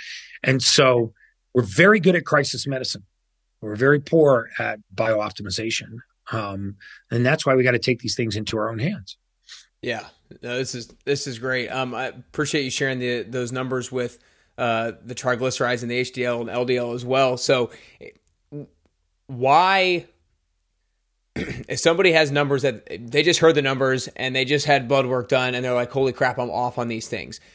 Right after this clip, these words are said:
Speaker 2: So it's not about eating less cholesterol. It's about eating less, less sugar, less processed foods, and less refined carbohydrates.
Speaker 1: No question. I mean,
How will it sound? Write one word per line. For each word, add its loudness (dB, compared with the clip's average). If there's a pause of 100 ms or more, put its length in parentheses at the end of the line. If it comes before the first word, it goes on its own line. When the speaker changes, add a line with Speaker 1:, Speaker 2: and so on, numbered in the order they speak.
(140)
Speaker 2:
So 6
it's 2
not 6
about 4 (100)
eating 0 (340)
less 2
cholesterol. 0
It's -6
about 0
eating -2 (380)
less, 2 (180)
less 2
sugar, 2
less 2
processed 0
foods, 2
and -6
less -4
refined -4
carbohydrates. -8 (320)
Speaker 1:
No 6
question. 2
I 4
mean, 0